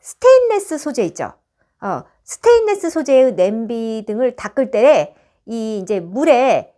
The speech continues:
식초를 희석해가지고 마무리하기도 하는데 이 빨래 백신 설거지 바를 사용하면요,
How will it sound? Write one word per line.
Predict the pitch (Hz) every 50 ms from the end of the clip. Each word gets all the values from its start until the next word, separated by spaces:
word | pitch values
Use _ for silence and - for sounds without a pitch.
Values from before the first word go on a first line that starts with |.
| _ _
식초를 | - - - - - - 453 392 370
희석해가지고 | 359 - 427 415 440 440 - 349 269 254 226 - 196 196 185 202 233 233 170 - - _ _ _ _
마무리하기도 | - 185 220 247 262 285 269 277 320 294 262 247
하는데 | 240 277 254 208 220 302 277 170 - - _ _ _ _ _ _
이 | - 254 247 240 _
빨래 | 330 339 381 392 403 415
백신 | 403 381 381 - - 349 330 330
설거지 | 339 349 339 330 311 285 294 285
바를 | - 247 240 233 240 233
사용하면요, | - 311 302 269 233 202 190 196 240 330 294 170 170